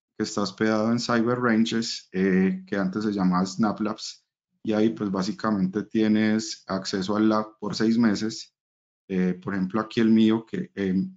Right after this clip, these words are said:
dice que termina el dos de,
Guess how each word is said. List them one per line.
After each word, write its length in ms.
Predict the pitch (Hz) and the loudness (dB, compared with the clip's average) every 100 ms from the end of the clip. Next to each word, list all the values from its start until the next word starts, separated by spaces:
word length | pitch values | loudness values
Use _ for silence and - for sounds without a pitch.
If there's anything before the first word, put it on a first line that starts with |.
| _ _ | _ _
dice 220 | 101 98 110 | -6 -4 -4
que 140 | 110 | -4
termina 800 | 107 95 95 92 92 98 110 - | -2 2 4 6 4 2 -2 -2
el 560 | 117 120 123 127 127 - | 0 2 2 2 0 -8
dos 300 | - 107 98 | -4 -2 0
de, 460 | 107 110 110 - | 2 2 2 0